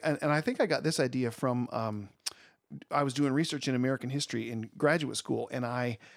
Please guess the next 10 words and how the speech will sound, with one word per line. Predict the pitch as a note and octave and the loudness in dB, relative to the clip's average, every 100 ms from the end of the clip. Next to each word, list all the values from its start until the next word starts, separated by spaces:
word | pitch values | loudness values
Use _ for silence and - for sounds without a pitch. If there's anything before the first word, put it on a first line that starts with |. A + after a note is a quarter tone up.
| _ _ | _ _
came | - F3+ A3+ | 0 2 4
across | - - E3+ C3 B2+ - | 2 2 2 4 0 -2
the | - C3+ | -2 -4
personal | B2 - G3 - F#3+ F3+ F3 - B2+ | -4 -4 -4 -2 0 0 -2 -6 0
diary | C#3 C#3+ D#3+ C3+ C3 | 2 4 2 2 0
book | B2 C#3+ - | 0 -2 -2
list, | A#2 G#2+ | -6 -6
reading | - D3+ C#3+ B2 | -2 0 2 0
list | A#2 A#2+ - - | 0 -2 -4 0
of, | B2 A2+ - | 2 0 -6